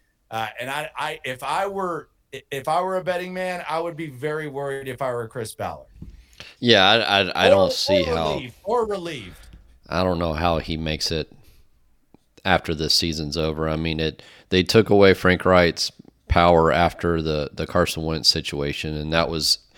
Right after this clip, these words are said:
Speaker 2: that was Irsay demanding them get rid of Wentz without even having a plan in place. And then they, they stumbled into the Matt Ryan situation. And then it was Jim Irsay,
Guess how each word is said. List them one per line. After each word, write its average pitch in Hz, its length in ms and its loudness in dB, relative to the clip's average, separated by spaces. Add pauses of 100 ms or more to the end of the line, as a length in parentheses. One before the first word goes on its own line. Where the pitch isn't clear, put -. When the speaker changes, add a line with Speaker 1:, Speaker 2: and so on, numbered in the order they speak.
(160)
Speaker 2:
that 95 100 0
was 90 280 2
Irsay 87 580 2 (1400)
demanding 95 600 4
them 85 440 -2
get 92 200 0
rid 90 200 2
of 82 200 0
Wentz 82 420 0
without 90 260 4
even 82 240 0
having 80 280 0
a 73 80 -4
plan 87 400 -4
in 69 140 -8
place. 71 480 -6
And 80 120 -4
then 78 160 0
they, 73 240 -4
they 82 160 -4
stumbled 78 420 0
into 78 200 -4
the 78 100 -4
Matt 78 240 0
Ryan 82 360 -2
situation. 80 720 -4
And 78 140 -4
then 85 140 2
it 85 140 2
was 80 280 -2
Jim 82 280 -2
Irsay, 82 580 0